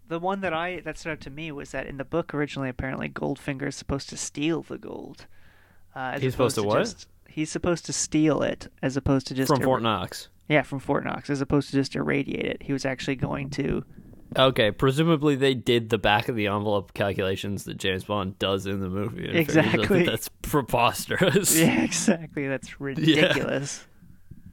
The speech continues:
Speaker 1: It would take two weeks.
Speaker 2: Yeah, <laughs> exactly.
Speaker 1: So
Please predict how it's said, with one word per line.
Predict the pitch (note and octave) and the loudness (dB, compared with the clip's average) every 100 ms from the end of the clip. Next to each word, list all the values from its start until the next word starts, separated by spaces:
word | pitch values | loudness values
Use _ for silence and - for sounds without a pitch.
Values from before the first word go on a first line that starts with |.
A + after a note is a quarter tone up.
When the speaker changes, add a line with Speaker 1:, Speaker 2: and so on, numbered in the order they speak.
| - - - - - - - - | -20 -20 -20 -20 -20 -20 -20 -18
Speaker 1:
It | D3+ | -12
would | D3 | -10
take | - C#3+ C#3 - - - | -4 -4 -4 -12 -16 -4
two | - D3+ | 4 6
weeks. | C#3+ C#3+ - - - - - | 6 4 0 0 0 -4 -8
Speaker 2:
Yeah, | - - - - - - - - - C#3 A2 - - C3 A2+ | -4 -2 -2 -4 -8 -10 -10 -6 2 4 4 0 0 0 4
<laughs> | |
exactly. | E3 - C3+ C3+ A2+ B2 - E3+ - - - - - - | 4 6 4 4 2 0 2 0 -2 -20 -20 -20 -20 -18
Speaker 1:
So | - - D#3 D3 C#3+ C#3+ C3+ | -10 2 4 4 4 0 -4